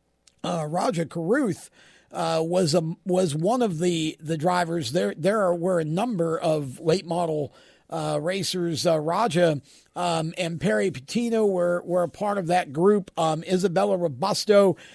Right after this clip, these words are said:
is a part of the program as well. And, um, I watched Raja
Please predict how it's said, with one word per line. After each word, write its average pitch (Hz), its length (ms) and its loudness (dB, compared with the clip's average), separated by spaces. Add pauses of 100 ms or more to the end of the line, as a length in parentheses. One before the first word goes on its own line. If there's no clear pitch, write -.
(140)
is 170 180 0
a 180 60 0
part 214 240 2
of 175 120 0
the 160 100 0
program 202 580 2
as 165 180 -4
well. 180 440 2
And, 165 340 0 (320)
um, 160 460 -2 (120)
I 165 140 0
watched 202 380 2
Raja 160 640 2